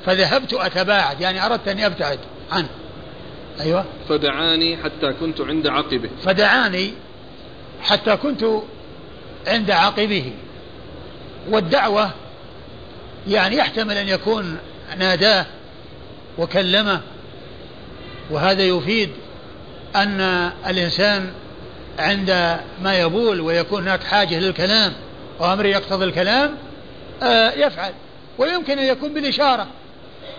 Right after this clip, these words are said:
Speaker 1: ويمكن أن يكون بالإشارة، حين دعا بالإشارة، يعني أشار إليه بأن يأتي حتى كان عند عقبه، يحتمل هذا ويحتمل هذا، يحتمل أن يكون ناداه، ويحتمل أن يكون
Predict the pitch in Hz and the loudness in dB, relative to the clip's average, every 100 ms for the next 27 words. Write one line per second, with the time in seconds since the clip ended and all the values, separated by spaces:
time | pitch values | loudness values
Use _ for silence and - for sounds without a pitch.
0 | - - - - - - - - 214 233 | -16 -16 -16 -16 -16 -14 -6 0 0 2
1 | 214 214 233 277 269 254 277 208 196 208 | 0 0 0 0 0 4 4 2 -2 0
2 | 220 226 247 240 262 233 185 - - - | 2 2 2 2 4 4 0 -6 -16 -16
3 | - - - - - - - - 190 196 | -18 -18 -18 -18 -18 -16 -14 0 4 4
4 | 220 190 240 233 214 240 196 247 233 233 | 2 4 4 4 6 4 2 -2 0 2
5 | 269 - 185 - - - - - - - | 2 0 -6 -8 -16 -18 -18 -18 -18 -18
6 | - - 254 269 240 262 240 208 202 196 | -6 0 2 4 2 2 0 0 2 2
7 | 190 170 233 - 208 202 175 233 294 294 | 2 0 -2 0 -2 0 2 4 4 2
8 | - 208 185 156 - - - - - - | 0 -2 -2 -2 -6 -12 -14 -14 -6 2
9 | 233 - 233 214 196 196 196 185 170 202 | 2 2 -2 0 0 0 -2 0 4 6
10 | 262 - - - - - - - - - | 4 0 -10 -16 -16 -16 -16 -16 -16 -14
11 | - 254 294 - 233 233 226 220 185 208 | 2 4 4 0 -4 -6 -6 -4 -2 0
12 | 240 285 | 0 0